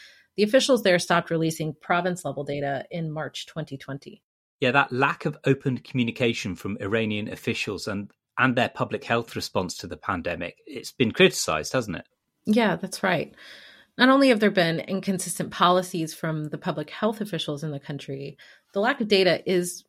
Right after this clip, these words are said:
Speaker 1: really troubling for tracking the flow of the coronavirus. So in order to get a sense of how the pandemic's played out in more detail there,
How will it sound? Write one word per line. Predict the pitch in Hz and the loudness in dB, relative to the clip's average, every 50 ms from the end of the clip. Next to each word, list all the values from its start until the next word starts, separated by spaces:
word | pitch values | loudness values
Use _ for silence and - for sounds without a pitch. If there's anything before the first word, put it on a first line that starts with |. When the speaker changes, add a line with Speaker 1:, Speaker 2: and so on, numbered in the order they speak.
| _ - | _ 2
Speaker 1:
really | 180 180 170 | 2 2 2
troubling | 170 - 196 208 220 202 147 135 139 | 4 4 2 4 4 2 0 0 -2
for | - - | -4 -6
tracking | 151 - 185 147 151 - 175 165 | -2 2 2 2 2 2 -2 -2
the | 156 147 | -2 -4
flow | 147 - - 160 151 151 | -6 -4 -2 0 0 0
of | 147 147 | -2 -4
the | - | -10
coronavirus. | - - 151 135 135 135 - 78 - - - 170 - - - _ _ - _ _ _ _ _ _ _ _ _ | -12 -8 -8 -8 -8 -8 -8 -8 -8 -8 -10 -12 -14 -16 -20 _ _ -20 _ _ _ _ _ _ _ _ _
So | - - 214 208 202 196 170 - - _ _ _ | -2 4 6 6 6 6 2 -2 -10 _ _ _
in | - 214 226 | 0 2 4
order | 262 285 311 | 4 4 2
to | 269 254 | 2 2
get | 240 226 | 2 4
a | 220 | 4
sense | 214 214 196 202 208 | 4 2 2 2 0
of | 202 | -2
how | - - 190 175 180 | 0 2 2 4 4
the | 170 180 | 2 0
pandemic's | - 180 165 160 165 151 151 147 - | -2 -2 -2 -2 -2 -4 -4 -8 -6
played | - - 165 160 | -2 0 0 2
out | 151 151 151 - | 2 0 0 -2
in | 165 165 | -4 -4
more | 151 147 151 | -4 -6 -8
detail | 147 - 147 151 - 151 139 139 | -6 -8 -8 -6 -6 -4 -4 -4
there, | 139 143 135 135 135 135 139 - | -2 -2 -2 -2 -2 -4 -4 -6